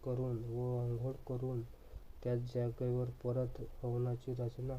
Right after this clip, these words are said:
करावी, पुन्हा प्रसाद करावा व हवन पूर्ण करावे. तो संपला की तिसरे हवन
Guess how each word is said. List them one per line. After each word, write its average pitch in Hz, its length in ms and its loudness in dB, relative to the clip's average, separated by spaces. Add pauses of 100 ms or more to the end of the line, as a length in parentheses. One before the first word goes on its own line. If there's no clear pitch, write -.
(600)
करावी, 120 400 2
पुन्हा 127 520 0
प्रसाद 123 440 -2 (200)
करावा 120 480 0 (100)
व 123 180 2
हवन 120 440 2
पूर्ण 123 500 0 (800)
करावे. 120 440 2 (500)
तो 127 260 2 (120)
संपला 127 380 0
की 127 320 -4 (100)
तिसरे 131 380 2
हवन 120 320 2